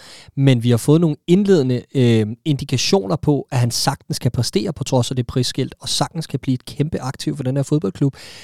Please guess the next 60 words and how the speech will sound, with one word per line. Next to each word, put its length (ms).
Men 140
jeg 100
må 80
sige, 400
at 100
det 120
har 60
været 200
kaotisk 580
undervejs 480
her 80
i 80
opstartsfasen, 720
og 60
det 80
har 60
det 60
jo 60
været 160
af 80
mange 240
årsager. 400
Han 140
kommer 180
ind 100
på 100
et 80
skadespladet 540
Liverpool-hold, 500
hvor 120
han 120
skal 140
erstatte 340
Sadio 240
Mané, 360
og 200
hvor 220
at 80
vi 180
nærmest 480
fra 180
kamp 240
til 160
kamp 280
har 100
været 160
nødt 180
til 100
at 60
finde 220
nye 180
løsninger, 540
både 180
igennem 260
systemskifte, 720
men 120
også 160
igennem 280
skifte 440
af 160